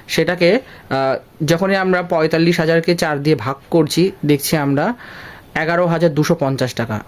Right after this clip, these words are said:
মানে চার মাসের ব্যয় হয়ে যাচ্ছে এত টাকা। ঠিক আছে, পঁয়তাল্লিশ হাজার টাকা উপার্জন করলে এগারো হাজার দুশো পঞ্চাশ টাকা ব্যয় করে ফেলছে। ঠিক আছে, বাৎসরিক আয়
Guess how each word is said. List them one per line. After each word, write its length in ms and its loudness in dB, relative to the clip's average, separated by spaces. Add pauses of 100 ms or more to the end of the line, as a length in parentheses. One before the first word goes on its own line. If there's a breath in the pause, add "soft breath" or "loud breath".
মানে 340 0 (280 loud breath)
চার 200 -2
মাসের 360 0
ব্যয় 300 0
হয়ে 220 4
যাচ্ছে 280 -2
এত 140 -2
টাকা। 340 -6 (320)
ঠিক 140 0
আছে, 220 -4 (100)
পঁয়তাল্লিশ 500 2
হাজার 240 2
টাকা 160 -2
উপার্জন 600 2
করলে 400 4 (540 loud breath)
এগারো 360 0
হাজার 300 2
দুশো 320 4
পঞ্চাশ 420 -2
টাকা 320 -2 (320 loud breath)
ব্যয় 280 2
করে 220 2
ফেলছে। 440 0 (280)
ঠিক 160 2
আছে, 280 0 (760 loud breath)
বাৎসরিক 600 2
আয় 220 -4